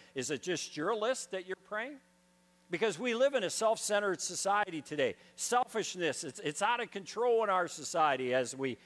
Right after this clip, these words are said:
take a look around. We, we see it in so many ways. We see it in lifestyles, mindsets, attitudes. See, today self is elevated and servanthood is deflated by our society and by some in the church.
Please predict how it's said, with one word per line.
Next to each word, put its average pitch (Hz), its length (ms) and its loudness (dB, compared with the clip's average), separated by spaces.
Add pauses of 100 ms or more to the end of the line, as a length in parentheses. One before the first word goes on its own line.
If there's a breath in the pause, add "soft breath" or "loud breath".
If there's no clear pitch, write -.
(220 loud breath)
take 208 220 0
a 208 40 0
look 208 220 0
around. 175 500 2
We, 147 180 0 (240 loud breath)
we 180 200 0
see 247 340 0
it 208 80 2
in 165 180 -2
so 240 280 0
many 220 180 0
ways. 175 380 4
We 143 100 -10
see 214 220 -4
it 185 80 -2
in 165 100 0
lifestyles, 165 600 2
mindsets, 175 640 0
attitudes. 170 880 -2 (500 soft breath)
See, 196 200 -2
today 220 320 4
self 226 340 2
is 170 160 -2
elevated 160 580 4
and 151 120 -4
servanthood 208 540 0
is 147 120 -2
deflated 175 580 0
by 156 140 4
our 156 140 4
society 151 720 0 (240 loud breath)
and 156 120 -6
by 165 140 2
some 185 300 0
in 165 100 -2
the 147 80 -2
church. 160 640 -2